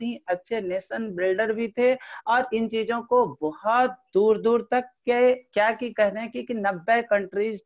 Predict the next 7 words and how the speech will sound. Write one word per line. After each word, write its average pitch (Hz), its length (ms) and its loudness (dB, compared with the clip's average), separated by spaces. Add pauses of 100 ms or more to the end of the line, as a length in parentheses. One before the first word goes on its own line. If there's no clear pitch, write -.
तक 233 180 0 (440)
और 233 160 2
अट्ठाईस 233 520 -2
हजार 190 420 2
employee 208 560 2
के 214 180 -2
साथ 208 260 0